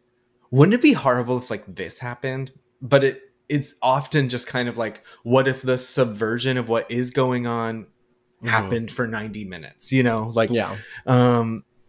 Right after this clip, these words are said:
Speaker 1: in a fun way. Oh, what, what, what?
Speaker 2: Oh, no, I was gonna say, I mean, and, and, I mean, horror movies are film, right? Film is an art form. It is a way of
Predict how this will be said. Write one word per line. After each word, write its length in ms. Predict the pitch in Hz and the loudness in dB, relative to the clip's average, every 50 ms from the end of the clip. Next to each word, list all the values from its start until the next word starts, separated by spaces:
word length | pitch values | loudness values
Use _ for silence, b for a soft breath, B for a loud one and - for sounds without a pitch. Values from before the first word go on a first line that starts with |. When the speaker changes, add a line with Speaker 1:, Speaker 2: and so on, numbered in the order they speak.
| _ - | _ 4
Speaker 1:
in 120 | 147 151 | 4 6
a 60 | 151 | 6
fun 320 | 143 - - 131 135 139 139 | 4 4 2 2 2 2 2
way. 260 | 143 139 139 139 131 - | 0 0 0 0 -2 0
Oh, 100 | - 143 | 0 2
what, 240 | 139 143 151 139 - | 4 4 2 2 2
what, 120 | - 143 | 0 -2
what? 260 | 139 127 - - - _ _ _ _ _ - | -4 -4 -6 -8 -14 _ _ _ _ _ 2
Speaker 2:
Oh, 100 | 170 190 | 4 6
no, 100 | 220 220 | 6 8
I 80 | 165 147 | 6 6
was 140 | 151 147 151 | 4 4 2
gonna 160 | 160 156 151 | 2 2 2
say, 180 | 151 160 123 | 4 2 2
I 80 | 110 120 | 2 4
mean, 180 | 135 143 143 143 | 2 4 2 2
and, 320 | - 143 151 151 143 - _ _ - | 2 2 2 0 0 -2 _ _ -4
and, 260 | 151 147 143 135 - _ _ _ _ _ _ _ _ _ - | -2 -2 -2 -2 -6 _ _ _ _ _ _ _ _ _ 2
I 60 | 147 | 4
mean, 240 | 165 165 160 156 131 | 6 6 6 4 2
horror 300 | - 147 165 170 170 156 | -2 0 2 2 4 4
movies 380 | 139 143 143 120 123 120 113 - | 2 2 2 4 2 2 2 2
are 240 | - 110 107 101 | 0 0 0 0
film, 480 | - - - 104 92 - - - 95 - - | 0 -4 -4 -4 -4 -4 -6 -10 -10 -4 0
right? 300 | 107 107 104 101 - _ | 2 2 2 0 -4 _
Film 400 | - 127 127 131 131 131 127 123 | 0 2 2 2 2 2 0 -2
is 200 | - 113 113 104 | 0 0 0 0
an 100 | 104 104 | 0 -2
art 260 | - 98 95 90 - | -2 -2 -2 -4 -4
form. 360 | - - 85 71 67 85 85 - _ _ - | -8 -10 -8 -8 -8 -8 -12 -14 _ _ -6
It 100 | 110 104 | -2 0
is 120 | 110 107 110 | 0 0 0
a 80 | 101 | 0
way 480 | 101 113 117 117 117 117 113 110 - - | 2 2 4 4 4 4 2 0 -2 -2
of 180 | 107 104 98 | -4 -4 -4